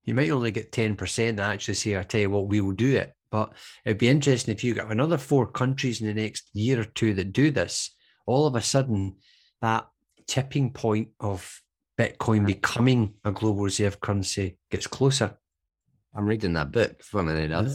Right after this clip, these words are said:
Speaker 2: The
Speaker 1: Uh.
Speaker 2: Tipping Point by, what's his name?
Speaker 1: Malcolm Gladwell.
Speaker 2: Ma-, Malcolm Gladwell, yeah. 'Cause you mentioned it, and then I was like, "Oh, I should probably read that." <laughs>
Speaker 1: It's a good book, isn't it?
Speaker 2: Yeah, really good.
Speaker 1: Okay, so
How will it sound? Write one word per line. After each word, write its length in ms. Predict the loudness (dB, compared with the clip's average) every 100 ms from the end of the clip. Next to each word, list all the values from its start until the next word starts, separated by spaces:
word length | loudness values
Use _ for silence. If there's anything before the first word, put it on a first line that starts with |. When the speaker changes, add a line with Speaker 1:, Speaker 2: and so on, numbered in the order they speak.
| -8 -14 -4
Speaker 2:
The 140 | -2
Speaker 1:
Uh. 20 |
Speaker 2:
Tipping 380 | 0 -2 -2 -4
Point 320 | -2 -4 -2
by, 640 | 0 0 2 0 -2 -6 -8 _ _ _ _ _ _ _ _ -20 -16
what's 240 | -12 -8
his 40 |
name? 360 | -6 -4 -4 -8 _ _ _
Speaker 1:
Malcolm 400 | 2 2 2 2
Gladwell. 580 | 2 2 4 4 4 0 _ _ _ -6
Speaker 2:
Ma-, 260 | -2 -2 -2
Malcolm 420 | -2 -2 -2 -4 -6 -2
Gladwell, 340 | 0 2 2
yeah. 240 | 2 0 -4 _
'Cause 160 | -6
you 100 | -2
mentioned 400 | 2 0 0 -2 0
it, 120 | 0
and 80 | 0
then 80 |
I 60 | 0
was 140 | 0
like, 100 | -2 -2
"Oh, 60 |
I 180 | -2 -2
should 160 | -4 -6
probably 240 | -2 -2
read 200 | -2 -4
that." 180 | -6 -8 _ -12 0
<laughs> 320 | 0 0 -8 _ _ _ _ _
Speaker 1:
It's 160 | 0 0
a 60 |
good 220 | 2 2 4
book, 180 | 0 2
isn't 300 | 0 -2 -2
it? 120 | -6 _ _ 2
Speaker 2:
Yeah, 240 | 4 4
really 280 | 2 0 2
good. 260 | 2 0 -4 _ _ _ _ 0
Speaker 1:
Okay, 320 | 2 6 4
so 400 | 6 4 4 2